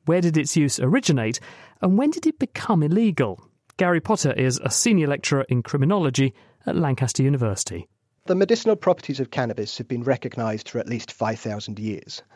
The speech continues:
Speaker 2: Uh, they're referred to in ancient Indian medical texts going back to at least nine hundred B C, uh, referred to in ancient Chinese medical texts going back to at least the first century A D. It came to the U K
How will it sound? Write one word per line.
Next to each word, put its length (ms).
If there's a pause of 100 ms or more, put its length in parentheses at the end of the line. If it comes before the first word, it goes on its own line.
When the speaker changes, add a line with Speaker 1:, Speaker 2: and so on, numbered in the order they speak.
(320)
Speaker 2:
Uh, 120
they're 80
referred 360
to 200
in 200
ancient 360
Indian 400
medical 280
texts 400
going 280
back 240
to 100
at 80
least 220
nine 180
hundred 400
B 160
C, 460 (200)
uh, 120
referred 380
to 180
in 220
ancient 340
Chinese 600
medical 320
texts 460
going 280
back 240
to 100
at 80
least 180
the 80
first 320
century 320 (100)
A 220
D. 320 (500)
It 120
came 160
to 100
the 80
U 160
K 420